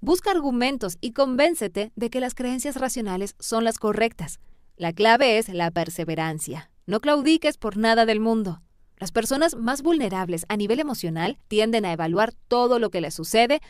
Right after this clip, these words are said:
o podría sucederles en el peor extremo, el más catastrófico. En terapia cognitiva, se enseña a las personas a evaluar lo que les sucede con criterios objetivos, es decir, lo más cercano a la realidad,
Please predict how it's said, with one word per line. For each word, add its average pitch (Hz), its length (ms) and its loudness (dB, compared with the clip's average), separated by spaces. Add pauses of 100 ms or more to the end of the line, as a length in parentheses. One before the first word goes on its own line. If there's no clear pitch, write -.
(140)
o 262 80 -2
podría 320 300 2
sucederles 277 600 0
en 233 120 -2
el 233 100 -2
peor 233 300 4
extremo, 226 600 0
el 180 100 -4
más 226 180 -2
catastrófico. 208 960 0 (200)
En 202 140 -4
terapia 240 320 0
cognitiva, 170 680 -4
se - 140 -4
enseña 269 340 -4
a - 40 -4
las 190 120 -4
personas 175 500 -6
a 214 100 -6
evaluar 175 360 0
lo 208 120 -2
que 202 100 -4
les 170 100 -4
sucede 175 360 -6
con 247 160 -4
criterios 311 440 -4
objetivos, 311 600 -2 (280)
es 233 120 0
decir, 180 340 -6 (160)
lo 202 100 -4
más 254 180 0
cercano 233 420 -2
a 214 100 0
la 196 120 0
realidad, 180 500 -2